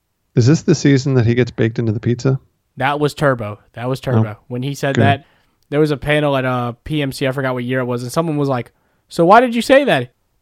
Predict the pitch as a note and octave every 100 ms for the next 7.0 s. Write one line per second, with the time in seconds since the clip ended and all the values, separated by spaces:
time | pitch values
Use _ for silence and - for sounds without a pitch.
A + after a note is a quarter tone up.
0 | _ A#2+ C3 B2+ A2 A2+ A#2 F3 F3 D3+
1 | D3 F3 G3 G3 F#3 F#3 F3 F3+ D#3+ D#3
2 | D#3+ D#3+ F3+ G3 F#3+ G#3 G3 G#3+ A3 G#3
3 | A#3+ A#3 G3+ F#3+ - E3+ - D#3+ - C#3+
4 | D3+ - C#3+ - _ _ _ _ _ _
5 | B2 A2 A#2 A2+ F#2+ G2 _ _ _ _
6 | _ _ _ _ - A2+ G#2+ A2+ A2